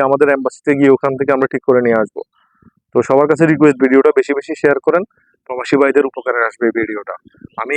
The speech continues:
এই বিষয়টা নিয়ে কাউকে কথা বলতে দেখিনি, তাই আজকে আমি নিজে আমাদের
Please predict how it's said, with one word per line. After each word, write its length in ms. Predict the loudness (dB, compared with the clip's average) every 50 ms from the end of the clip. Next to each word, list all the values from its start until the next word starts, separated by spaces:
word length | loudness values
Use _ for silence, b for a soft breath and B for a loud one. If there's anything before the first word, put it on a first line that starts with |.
| 0
এই 60 | 0 0 -4
বিষয়টা 280 | -2 -2 0 0 0 -2
নিয়ে 180 | -2 -4 -2 0
কাউকে 220 | -2 -2 -2 -4 -14 -12
কথা 140 | -12 -10 -10 -10
বলতে 140 | -6 -2 -2 -2 -2
দেখিনি, 260 | -2 -4 -6 -8 -8 -10 -8
তাই 120 | -8 -6
আজকে 240 | -6 -8 -10 -4 -2 -2
আমি 200 | 0 0 0 0 2 2
নিজে 220 | 0 0 2 2 2 2 -2 _ _ _ _ _ _ _ _ _ _ _ _ _ _ _ _ _ -8 -2
আমাদের 240 | -2 2 2 2